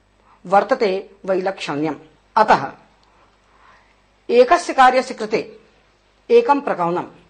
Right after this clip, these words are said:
इति बुद्धौ अवधार्यम्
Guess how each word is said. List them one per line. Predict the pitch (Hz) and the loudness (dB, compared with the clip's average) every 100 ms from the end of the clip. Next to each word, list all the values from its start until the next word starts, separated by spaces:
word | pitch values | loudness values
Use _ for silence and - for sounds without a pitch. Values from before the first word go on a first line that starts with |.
| _ _ _ _ | _ _ _ _
इति | 247 233 262 277 - _ _ _ | -10 -6 -8 -10 -16 _ _ _
बुद्धौ | 185 202 180 233 226 240 - _ _ _ _ _ - | -4 -2 0 0 0 -4 -12 _ _ _ _ _ -4
अवधार्यम् | 214 196 180 190 196 220 | -2 2 2 2 0 -6